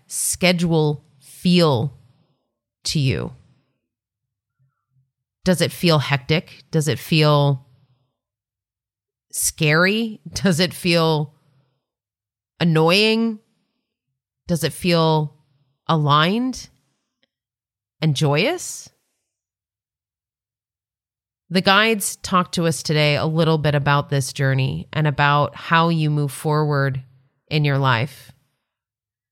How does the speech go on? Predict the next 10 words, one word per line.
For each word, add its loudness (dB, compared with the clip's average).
So 0
there 0
is 2
a -4
little -4
bit -4
of -6
homework -6
today -4
where 0